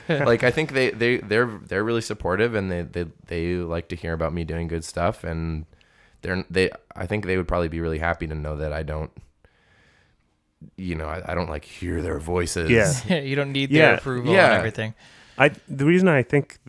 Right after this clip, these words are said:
Speaker 2: I agree that those voices are hard to shake, um, the ones that you're always trying to live up to. But I think
Speaker 1: Mm-hmm.
Speaker 2: the reason for that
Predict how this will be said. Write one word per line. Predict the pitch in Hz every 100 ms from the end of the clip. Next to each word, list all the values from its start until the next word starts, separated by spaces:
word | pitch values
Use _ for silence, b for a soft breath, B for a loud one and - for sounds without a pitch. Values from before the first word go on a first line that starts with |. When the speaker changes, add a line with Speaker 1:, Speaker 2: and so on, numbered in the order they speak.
| -
Speaker 2:
I | 113
agree | 127 123 143
that | 123 98
those | 104 101
voices | 107 107 104
are | 98
hard | 95 98
to | 95
shake, | - - 117 120 92 - -
um, | 98 90 90
the | 90
ones | 98 101 95
that | 90
you're | 92 98
always | 95 95
trying | 95 87
to |
live | 90 90
up | 95
to. | - 92
But | 101
I | 107
think | 135 123
Speaker 1:
Mm-hmm. |
Speaker 2:
the | 120
reason | 110 131 160 180
for | 143
that | 113 98 92